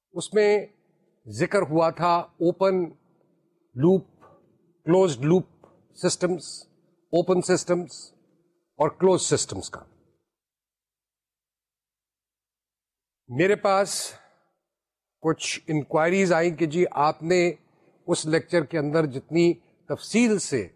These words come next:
اس بارے میں بات کرنا چاہیے تھا وہ نہیں کی، کیا آپ اس کو مزید ایکسپلین کریں گے؟ تو آج کا جو لیکچر ہے وہ بیشتر اسی حوالے سے ہوگا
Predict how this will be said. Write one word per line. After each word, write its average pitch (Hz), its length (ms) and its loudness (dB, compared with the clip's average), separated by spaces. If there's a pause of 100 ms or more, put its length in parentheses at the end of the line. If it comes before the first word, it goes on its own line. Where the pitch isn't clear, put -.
(300)
اس 139 140 -4
بارے 160 280 0
میں 165 120 2
بات 143 320 -2
کرنا 139 260 0
چاہیے 147 420 0
تھا 135 300 -2 (160)
وہ 143 120 0
نہیں 135 280 2
کی، 139 260 -2 (380)
کیا 170 140 0
آپ 160 200 2
اس 143 120 -4
کو 156 240 0 (500)
مزید 147 320 0
ایکسپلین 143 400 -2
کریں 135 280 0
گے؟ 135 100 4
تو 143 220 -6
آج 170 380 0
کا 170 220 2 (260)
جو 143 140 0
لیکچر 147 500 0
ہے 147 140 2
وہ 151 140 4
بیشتر 139 520 0 (600)
اسی 226 260 2
حوالے 156 360 2
سے 127 100 -6
ہوگا 131 380 0